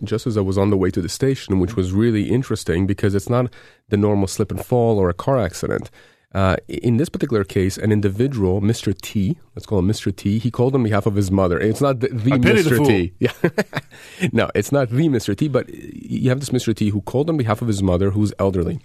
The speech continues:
Speaker 1: She's, I think, eighty-nine years old, I see here. Uh, she had a slip and fall incident, or a fall incident, uh, ten months ago. Uh, his mom was exiting her apartment building at the rear exit. She lost her balance and fell down three flights of stairs.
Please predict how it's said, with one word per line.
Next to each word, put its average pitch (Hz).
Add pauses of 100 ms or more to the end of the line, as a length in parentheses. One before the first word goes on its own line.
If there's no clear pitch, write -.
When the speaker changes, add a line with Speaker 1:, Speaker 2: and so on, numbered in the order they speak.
(140)
Speaker 1:
She's, 101
I 92
think, 101
eighty-nine 98
years 87
old, 87
I -
see -
here. 85 (600)
Uh, 104
she -
had 139
a 113
slip 151
and 170
fall 131
incident, 107
or 120
a 113
fall 131
incident, 98 (360)
uh, 90 (100)
ten 143
months 110
ago. 101 (440)
Uh, 101
his 104
mom 117
was 110
exiting 120
her 101
apartment 104
building 95
at 90
the 92
rear 107
exit. 87 (680)
She 117
lost 107
her 131
balance 98
and 101
fell 113
down 104
three 131
flights -
of -
stairs. -